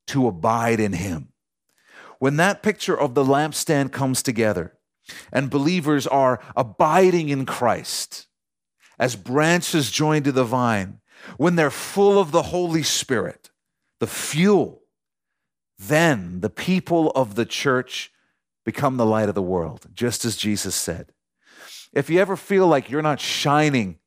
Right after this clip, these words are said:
as a light for the kingdom of God, there's two things you need to check. Number one, are you abiding in Christ? Are you abiding in Christ? Are you staying connected to Jesus? Are you staying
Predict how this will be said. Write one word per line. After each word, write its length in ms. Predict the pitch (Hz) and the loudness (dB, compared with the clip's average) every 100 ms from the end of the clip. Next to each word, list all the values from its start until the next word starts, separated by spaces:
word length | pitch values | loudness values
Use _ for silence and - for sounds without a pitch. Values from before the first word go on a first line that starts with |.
| - | -4
as 200 | 123 123 | -2 2
a 80 | 117 | 0
light 560 | 110 117 127 117 - - - | 2 2 2 -2 -8 -18 -18
for 120 | - 139 | -6 -4
the 100 | 135 | -4
kingdom 360 | 156 147 131 | -2 -2 -2
of 120 | 110 | -2
God, 380 | 113 110 104 104 - - | 0 2 2 -2 -12 -4
there's 200 | 127 - | -2 -2
two 180 | - 185 | -2 0
things 300 | 175 151 143 | 0 -2 -2
you 60 | |
need 180 | 143 131 | -2 -2
to 40 | |
check. 300 | 127 160 139 | -2 -2 -2
Number 220 | 147 160 170 | 0 2 2
one, 340 | 160 151 135 - _ - | 4 2 0 -10 _ -2
are 420 | 143 151 160 160 | 2 4 6 4
you 480 | 165 139 151 156 156 - | 0 -2 0 2 2 0
abiding 840 | 135 92 143 143 147 147 147 143 | -4 -2 2 4 4 4 2 0
in 280 | 160 143 131 | -2 0 -2
Christ? 760 | - - 110 98 - - - - _ _ _ _ _ _ | -4 -4 -2 -2 -4 -6 -8 -18 _ _ _ _ _ _
Are 180 | - 143 | -2 0
you 200 | 151 156 | 2 2
abiding 520 | 139 98 143 151 156 | 2 2 4 4 2
in 100 | 143 | -2
Christ? 340 | - 147 123 - | -2 0 0 0
Are 80 | 143 | -2
you 180 | 123 | -2
staying 420 | 120 - 147 151 143 | -4 -2 -2 -2 -4
connected 680 | 135 131 135 147 - 131 | -4 -2 0 -2 -4 -6
to 40 | 131 | -6
Jesus? 440 | 113 135 127 120 | -2 -2 0 0
Are 100 | 127 | 0
you 80 | 123 | 0
staying 480 | - - 143 143 | -2 -2 0 -2